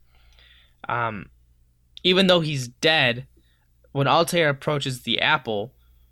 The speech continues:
Al-Mualim's voice is still playing in his head, like, having a conversation with him, saying, like,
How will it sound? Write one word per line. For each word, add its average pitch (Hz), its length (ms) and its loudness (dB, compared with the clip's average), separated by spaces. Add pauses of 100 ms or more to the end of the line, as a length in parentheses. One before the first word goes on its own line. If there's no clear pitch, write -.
(720)
Al-Mualim's 147 680 2
voice 135 420 0
is 131 140 -6
still 131 240 -4
playing 143 400 0
in 127 80 -2
his - 200 -8
head, 123 280 -4
like, 117 260 -8
having 151 300 0
a 127 60 -4
conversation 135 800 -2
with 107 140 -8
him, 107 160 -10
saying, 117 260 -8
like, 117 180 -8